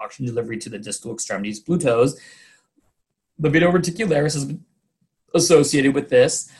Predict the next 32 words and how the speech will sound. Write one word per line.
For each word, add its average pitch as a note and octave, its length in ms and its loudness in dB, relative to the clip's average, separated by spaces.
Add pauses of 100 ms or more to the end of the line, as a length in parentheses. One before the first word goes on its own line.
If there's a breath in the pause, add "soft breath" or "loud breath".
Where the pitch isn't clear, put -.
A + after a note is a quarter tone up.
(180 loud breath)
Um, C#3 420 4 (160)
if C#3+ 140 -6
you F3+ 60 -2
do E3+ 100 2
an D3 100 0
eye A2 220 -2
examination, C3 760 -2
you C3+ 80 -4
could B2+ 180 -10
see - 180 -6
things B2+ 240 -8
called A2+ 340 -4
Hollenhurst C3 920 -6
plaques A#2 400 -6
in C#3 80 -8
the C#3 60 -10
retina. A#2+ 540 -8
So A#2+ 320 0
just B2+ 340 -10 (380)
kind C3 160 -4
of B2 100 -2
remember A#2 540 -2
this A2+ 280 -4 (280)
word B2 420 -2
in A2+ 140 -8
itself. A#2+ 580 -4 (340 soft breath)
Or A2+ 80 -2
if A#2 60 -6
they A#2+ 80 -4
show B2 160 -4
you C3 340 0
a G#2 360 -10